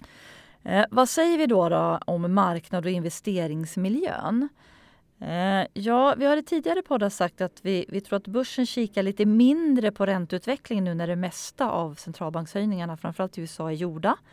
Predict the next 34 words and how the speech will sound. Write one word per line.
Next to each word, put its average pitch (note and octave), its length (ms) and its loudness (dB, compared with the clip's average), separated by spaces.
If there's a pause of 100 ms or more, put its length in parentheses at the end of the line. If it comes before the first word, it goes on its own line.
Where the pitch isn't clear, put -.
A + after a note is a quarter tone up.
(400)
Vi - 80 -4
tror F#3 120 0
att - 80 -2
fokus B3+ 420 -2
nu G3+ 100 2
flyttar F#3+ 300 -4
till E3 280 -4 (140)
effekterna B3 640 0
från E3+ 200 -2
de D#3+ 80 -2
här E3 80 -2
höjningarna D3 340 -4
på D3 380 -6
inflation G#3+ 580 -4 (260)
och B3 140 -8
på C#4+ 80 -2
ekonomi. A#3 500 -2 (500)
Och - 220 -6
det C4+ 100 2
kommer D4 420 2
ju C#4+ 60 2
då F#3+ 140 0
inte E3 160 -4
synas F3 400 -4
förrän G#3+ 160 2
med G3 100 2
viss D3+ 280 -12
eftersläpning, - 1080 -4
särskilt G3+ 340 -6
i G#3 40 0
industri D#3+ 640 -6
och D3+ 60 -8
på F3 100 -10
inflationen. D#3 800 -8